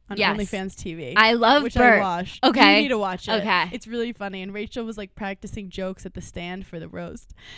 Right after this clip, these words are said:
Speaker 1: And she was like, "Everyone thinks Bert's such a great guy 'cause he doesn't cheat on his wife on the road. Meanwhile, I spend one weekend away from my kid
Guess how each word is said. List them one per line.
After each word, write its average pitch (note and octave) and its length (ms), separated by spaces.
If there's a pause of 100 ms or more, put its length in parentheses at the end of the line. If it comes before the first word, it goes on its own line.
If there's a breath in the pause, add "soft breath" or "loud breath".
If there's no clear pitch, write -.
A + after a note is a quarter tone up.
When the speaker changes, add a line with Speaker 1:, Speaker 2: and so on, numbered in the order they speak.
(200 loud breath)
Speaker 1:
And A#3 100
she B3 140
was A3 180
like, F3+ 320
"Everyone D4 300
thinks D4 200
Bert's - 340
such A#3+ 140
a A#3 60
great A#3 300
guy A3+ 240
'cause G3+ 160
he A#3 80
doesn't A3+ 280
cheat - 320
on A#3 180
his G#3 140
wife G3 360
on G#3 120
the F3+ 120
road. F#3 400 (260 loud breath)
Meanwhile, B3 500
I A3+ 160
spend A3+ 360
one A#3 260
weekend C#4 320
away A#3 160
from B3 160
my A3+ 140
kid A3+ 280